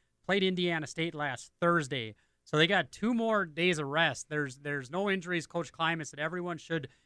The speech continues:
be able to go. Guys are bumped, dinged up, bruised after the South Dakota State game. But I think, you know, the way I'm looking at it, I'll hold off on my predictions for a few minutes. But, Chase, I'm seeing things real similar to how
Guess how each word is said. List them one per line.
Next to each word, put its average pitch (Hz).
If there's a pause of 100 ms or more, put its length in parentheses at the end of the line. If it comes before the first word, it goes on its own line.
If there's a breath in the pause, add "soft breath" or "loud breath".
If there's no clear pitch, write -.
(200)
be 147
able 170
to 165
go. 160
Guys 143
are 143
bumped, 147 (440)
dinged 165
up, 156
bruised 151
after 156
the 139
South 151
Dakota 147
State 190
game. 143 (360)
But 156
I 165
think, 202
you 170
know, 160
the 151
way 220
I'm 202
looking 190
at 151
it, 147
I'll 165
hold 180
off 160
on 151
my 143 (100)
predictions 156
for 139
a -
few 170
minutes. 143
But, 131
Chase, 156
I'm 151
seeing 170
things 139
real 151
similar 151
to 131
how 135